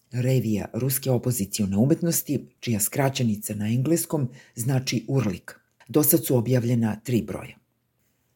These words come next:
Poslednji put kada se na ruskom pisalo u ovako povišenom grozničavom tonu bilo je kasnih osamdesetih. Sovjetski građani su se tada suočavali sa svojom prošlošću,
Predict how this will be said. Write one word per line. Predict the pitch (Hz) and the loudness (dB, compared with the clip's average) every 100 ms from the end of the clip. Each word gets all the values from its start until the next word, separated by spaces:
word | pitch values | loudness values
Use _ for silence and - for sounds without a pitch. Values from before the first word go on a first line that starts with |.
| _ | _
Poslednji | - 180 214 165 135 | 0 4 4 4 4
put | 185 - | 0 2
kada | 151 135 | 2 2
se | 131 120 | 2 2
na | 127 | 2
ruskom | 143 139 120 107 | 0 -2 -2 -2
pisalo | 123 - 151 131 | 0 0 2 2
u | |
ovako | 113 113 113 120 | 2 0 0 -2
povišenom | - 127 127 - 101 92 | 2 4 4 2 -2 -4
grozničavom | 92 113 104 117 127 120 98 | -2 -2 2 2 2 0 0
tonu | - 123 156 160 | -2 0 2 2
bilo | 147 151 | 2 0
je | 127 | 0
kasnih | 127 135 127 - | 0 0 -2 -2
osamdesetih. | 107 113 101 - 190 - - - - - _ | 0 0 2 -2 -4 -8 -16 -20 -20 -20 _
Sovjetski | - 135 120 120 107 | -4 0 0 -2 -4
građani | 101 123 143 175 | -2 0 2 0
su | 143 113 | 0 -4
se | - 101 | -6 -2
tada | 123 131 | -2 0
suočavali | 131 107 104 127 117 139 | -2 -2 -4 -2 0 -2
sa | 113 107 | -4 -6
svojom | - 98 92 | -6 -6 -6
prošlošću, | 98 123 117 104 101 107 | -2 -2 0 -4 -4 -6